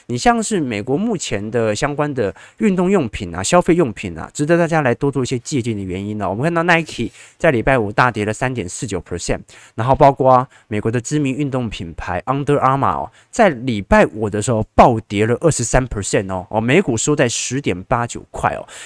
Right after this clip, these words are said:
那这一次 Under Armour 所受到的冲击哦，呃，除了本身全美的消费性的用品的大幅压缩之后哦，呃，呃，这个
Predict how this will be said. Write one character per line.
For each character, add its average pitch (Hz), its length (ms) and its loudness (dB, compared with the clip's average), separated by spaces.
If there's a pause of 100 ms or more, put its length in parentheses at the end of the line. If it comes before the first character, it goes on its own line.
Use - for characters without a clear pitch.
(160)
那 190 80 2
这 285 100 4
一 254 100 4
次 - 140 -4
Under 170 280 0
Armour 160 320 2
所 107 140 -4
受 143 180 -2
到 127 120 0
的 110 100 0
冲 123 240 -6
击 95 220 -8
哦， 80 160 -4 (280)
呃， 107 160 2
除 147 320 0
了 170 320 4
本 95 220 0
身 156 340 -4 (260)
全 110 260 -4
美 139 240 -2
的 90 120 -10
消 160 320 0
费 143 200 -2
性 107 400 -6
的 92 240 -6 (260)
用 190 220 2
品 92 260 -8
的 95 160 -4
大 147 220 2
幅 110 180 -6
压 117 240 -2
缩 117 180 -4
之 - 140 -12
后 113 260 0
哦， 57 160 -10 (140)
呃， 120 180 -6
呃， 113 140 -2
这 147 100 -2
个 123 160 2